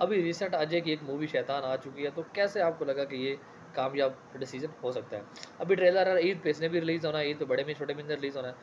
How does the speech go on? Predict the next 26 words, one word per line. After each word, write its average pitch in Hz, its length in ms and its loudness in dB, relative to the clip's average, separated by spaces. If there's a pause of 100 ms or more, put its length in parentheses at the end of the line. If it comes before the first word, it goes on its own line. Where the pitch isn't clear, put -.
(220)
तो 220 80 0
उसने 214 160 0
तो 226 60 0
इसको 220 180 2
crush 240 240 2
कर 165 180 4
देना 143 180 0
है, 139 80 -6 (360)
क्योंकि 226 280 4
लोग 202 280 4
जाहिर 165 200 6
सी 226 140 -6
बात 196 180 2
है 214 60 0
sports 196 360 -6
drama 196 260 -2
तो 196 80 0
देखने 156 300 2
जाएंगे 156 340 -2
नहीं, 170 100 -4
लोग 175 240 0
तो 196 100 0
action 170 320 -4
देखने 175 240 4
जाएंगे 165 320 2
भाई, 143 220 0